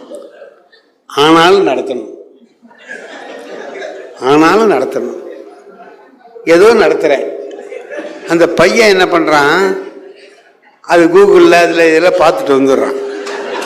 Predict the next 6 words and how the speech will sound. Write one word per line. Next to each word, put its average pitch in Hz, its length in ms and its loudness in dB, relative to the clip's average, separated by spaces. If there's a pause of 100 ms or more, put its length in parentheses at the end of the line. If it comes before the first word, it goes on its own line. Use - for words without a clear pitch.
(3250)
அவனுக்கு 196 460 4
என்னை 180 260 4
விட 190 180 0
கொஞ்சம் 180 360 -2
கூடுதலா 180 320 2
தெரியுது. 147 680 0